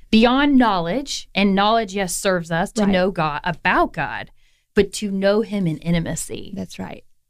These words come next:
Speaker 1: Game changer. And so, literally, as you hear the truth, here's what's crazy.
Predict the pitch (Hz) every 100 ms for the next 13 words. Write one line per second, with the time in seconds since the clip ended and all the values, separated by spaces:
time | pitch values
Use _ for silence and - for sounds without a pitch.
0 | _ 175 214 214 190 165 156 - - -
1 | - - - - - - 226 233 247 254
2 | 220 208 190 - - - - - - -
3 | - - 208 247 277 254 214 180 170 -
4 | - - 202 240 269 262 - 220 196 151
5 | 151 185 - _ _ _ _ _ - 233
6 | 226 240 - 190 175 185 - _ _ _
7 | _ - 240 240 196 - 208 180 170 -